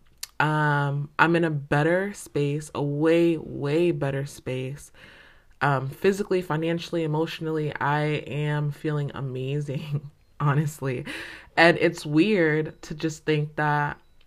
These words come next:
just a couple of months ago, I was where I was at. And I couldn't see it at the time, but that thing that happened to me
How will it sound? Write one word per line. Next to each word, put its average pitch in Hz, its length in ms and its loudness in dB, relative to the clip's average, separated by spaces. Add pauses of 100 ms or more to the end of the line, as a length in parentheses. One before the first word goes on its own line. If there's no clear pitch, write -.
(140)
just 180 240 0
a 170 60 -2
couple 165 340 -2
of 151 120 -2
months 151 320 -4
ago, 196 400 -4
I 143 360 0
was 147 340 -4
where 143 220 -4
I 139 100 -4
was 135 200 -8
at. 135 300 -6 (1040)
And 170 180 4
I 151 120 4
couldn't 233 420 -4
see 190 240 -4
it - 120 -4
at 143 160 -2
the 139 60 -10
time, 151 640 -4 (560)
but 156 760 4 (1800)
that 160 560 6
thing 170 360 2
that 196 160 -2
happened 180 400 -4
to 240 100 -8
me 262 340 -8